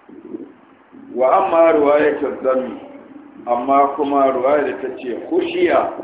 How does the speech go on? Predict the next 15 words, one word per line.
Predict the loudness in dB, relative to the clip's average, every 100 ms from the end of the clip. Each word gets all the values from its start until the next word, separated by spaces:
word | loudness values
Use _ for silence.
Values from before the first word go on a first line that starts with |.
| -16 -20 -20 _ _ _ _ _ _ -20 -20 -20 _ _ _ -4
an | -2 0
yi | -2 -4
ta | -6
kada | -2 -2 -2
masjida, | -6 -10 -10 -10 -8 -2
an | -2 -2
ji | -4 -2
tsoron | -2 0 0 -2 -6
a | -6
rikai | -6 -6 -8
masallaci, | -8 -8 -6 -4 -6 -8 -16 -20 -20 -20 -20 -18 -10
a |
rikai | -10 -8 -6
wurin | -6 -6 -8
sallah. | -8 -8 -8